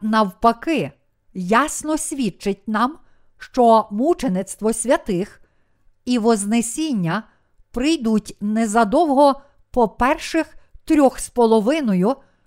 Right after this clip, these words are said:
роках горя. Не даймо таким брехунам себе обдурити. Давайте натомість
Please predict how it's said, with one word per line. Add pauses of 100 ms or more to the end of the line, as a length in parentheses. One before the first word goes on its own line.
роках (100)
горя. (920)
Не
даймо
таким
брехунам (100)
себе
обдурити. (920)
Давайте
натомість